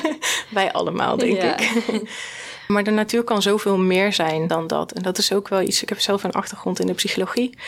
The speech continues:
Speaker 2: Ja.
Speaker 1: En een ontzettend grote liefde voor de natuur. En op een gegeven moment dacht ik: "Hé, maar die twee, die, die komen ergens bij elkaar."
Speaker 2: Ja.
Speaker 1: Eh, dus daar ben ik ook naar gaan zoeken. En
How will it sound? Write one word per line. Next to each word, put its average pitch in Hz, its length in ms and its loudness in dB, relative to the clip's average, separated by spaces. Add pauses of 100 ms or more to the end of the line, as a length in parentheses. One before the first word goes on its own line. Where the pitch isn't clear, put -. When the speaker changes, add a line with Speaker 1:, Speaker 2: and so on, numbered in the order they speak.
Speaker 2:
Ja. 190 320 -2
Speaker 1:
En 196 140 2
een 202 80 4
ontzettend 202 440 0
grote 190 720 2
liefde 202 420 4
voor 202 220 2
de 196 60 4
natuur. 185 360 2
En 233 60 6
op 214 80 4
een 202 60 4
gegeven 220 200 0
moment 269 180 4
dacht 233 200 0
ik: - 80 -2
"Hé, 208 160 2
maar 196 140 2
die 220 120 0
twee, 214 220 2
die, 208 220 -2 (120)
die 190 160 0
komen 233 300 2
ergens 185 220 0
bij 180 100 2
elkaar." 175 400 0 (240)
Speaker 2:
Ja. 196 240 2 (200)
Speaker 1:
Eh, 196 200 0
dus 202 120 2
daar 208 160 2
ben 202 140 2
ik 196 120 -2
ook 196 160 0
naar 190 160 2
gaan 185 240 0
zoeken. 220 540 0
En 190 360 0